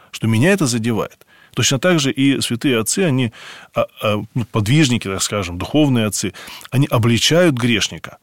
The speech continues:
Но обличе-, это обличение с такой любовью происходит, перед которой, э, ну вот человек просто. Вы знаете, <laughs> я вспоминаю один случай из жити-, из жизни описания,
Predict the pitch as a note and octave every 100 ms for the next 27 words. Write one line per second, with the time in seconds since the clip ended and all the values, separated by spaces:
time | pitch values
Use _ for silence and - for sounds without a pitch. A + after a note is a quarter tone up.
0 | _ - A#2+ A#2+ B2 - D3+ C3 B2+ A#2+
1 | A#2+ D#3 B2+ F2+ F#2 - G#2+ D#3+ F#3 G#3+
2 | D3+ A#2+ A2+ - C3 F2 C2+ - - -
3 | A#2+ A#2 - A2 D3+ E3 C3 G#2+ - G#2+
4 | G2 F#2 A2+ A#2+ B2 - G2+ A2+ - A2
5 | - - - - E3 - A2 - B2 A2+
6 | A#2 B2 B2+ A2+ A2+ - E3+ D#3+ G#2+ G2
7 | G2+ B2+ B2 A#2 A2 C#3 A#2 G#2+ A2+ -
8 | D3 C3 G#2